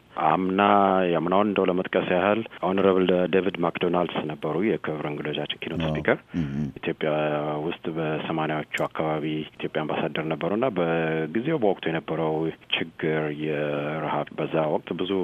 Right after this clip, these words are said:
Speaker 1: ለኢትዮጵያ ተሳትፎ ያደረጉ ናቸው በእርዳታ በኩል።
Speaker 2: እም።
Speaker 1: እ፣ ሁለተኛው ደግሞ የታወቁት ሳይንቲስት፣ እ፣ ዶክተር ገቢሳ እጀታ ነበሩ እና ደግሞ ዶክተር፣ እ፣ መንበር አክሊሉ ነበሩ አምና በሁለት ሺ አስራ አራት ላይ።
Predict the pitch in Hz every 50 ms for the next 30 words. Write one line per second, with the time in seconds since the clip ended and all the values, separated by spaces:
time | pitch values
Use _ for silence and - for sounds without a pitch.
0 | 85 82 78 76 78 76 - - - 80 78 78 76 - - - - 76 73 143
1 | - - - 156 147 165 151 147 147 - 147 147 147 - - 165 151 156 151 -
2 | 160 147 - 151 143 143 - - - - - - - - - - 101 87 87 87
3 | 80 80 - - - 85 82 82 80 73 - 90 90 - - 98 95 104 101 98
4 | 95 95 92 92 82 85 87 98 104 101 101 101 92 85 80 78 82 82 80 80
5 | - 80 - - 78 80 78 76 - - - - - - 85 82 80 80 82 80
6 | - - - - 82 85 - - 170 151 151 165 156 147 160 - - 160 156 -
7 | - 160 - 110 139 165 143 139 - - 151 160 107 160 170 - 76 80 90 87
8 | 82 85 78 85 101 107 98 76 87 85 - - - 82 156 - - 76 - -
9 | - 147 - 165 160 151 147 156 156 147 - 147 143 139 - - - 80 156 104
10 | 143 165 - - 71 - 69 69 71 71 - 147 147 143 143 - - - 151 151
11 | 147 - - - _ - 160 160 151 156 156 156 156 165 160 - - - 151 147
12 | - - - 147 - - - - 147 - - - - -